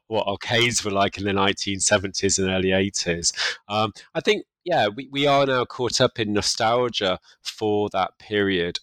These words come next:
Uh, there's a special fondness, isn't there, uh, as there is, you know, for, for a generation or two ago, that is currently for the nineteen eighties, and we can see that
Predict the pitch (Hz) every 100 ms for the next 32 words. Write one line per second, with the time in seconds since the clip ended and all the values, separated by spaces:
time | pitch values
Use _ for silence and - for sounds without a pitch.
0 | - 90 90 90 104 98 - 101 - 120
1 | - 101 - 107 101 87 104 95 90 90
2 | 92 90 - - - 101 - - 104 -
3 | 98 104 104 92 - - 95 95 - 101
4 | 92 87 - 101 90 101 98 95 95 -
5 | 95 - 95 87 98 92 90 - - 107
6 | - 110 101 95 90 - 98 98 90 92
7 | 92 98 - 95 90 90 95 87 101 110
8 | 95 90 92